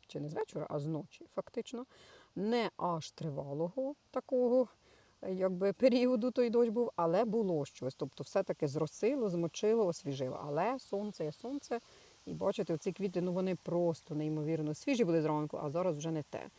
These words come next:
Тому не встигла я показати вам красу, але загалом, е, це теж додає, зараз я чому тут знову ж стою і розказую,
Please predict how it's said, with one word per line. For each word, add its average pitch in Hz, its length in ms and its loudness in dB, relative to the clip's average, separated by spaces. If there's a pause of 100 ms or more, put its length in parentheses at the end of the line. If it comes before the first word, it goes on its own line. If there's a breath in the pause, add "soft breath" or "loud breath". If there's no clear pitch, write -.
(340 loud breath)
Тому 202 240 -6
не 202 120 0
встигла 180 440 4
я 156 80 4
показати 160 440 -2
вам 151 160 -2
красу, 262 520 -2
але 156 200 4
загалом, 165 560 2
е, - 180 -4
це 175 140 0
теж 196 360 4
додає, 165 480 0
зараз 165 280 2
я 160 120 2
чому 165 240 -4
тут 156 160 -6
знову 160 240 -2
ж - 60 -12
стою 226 480 -4
і 277 60 0
розказую, 202 640 2